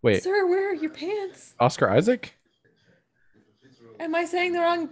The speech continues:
Speaker 2: Yeah.
Speaker 1: Oh, oh, Stella's, like, the Baron, right?
Speaker 2: Yeah, the Baron. There
Speaker 1: Oh,
Speaker 2: was an
Speaker 1: yeah,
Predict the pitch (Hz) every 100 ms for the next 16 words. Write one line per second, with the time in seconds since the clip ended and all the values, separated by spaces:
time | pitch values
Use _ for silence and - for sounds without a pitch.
0 | - 294 466 214 190 151 180 160 113 107
1 | - 175 170 151 139 107 120 113 127 85
2 | 85 101 113 - _ _ _ _ 370 415
3 | 226 254 381 330 185 190 170 151 117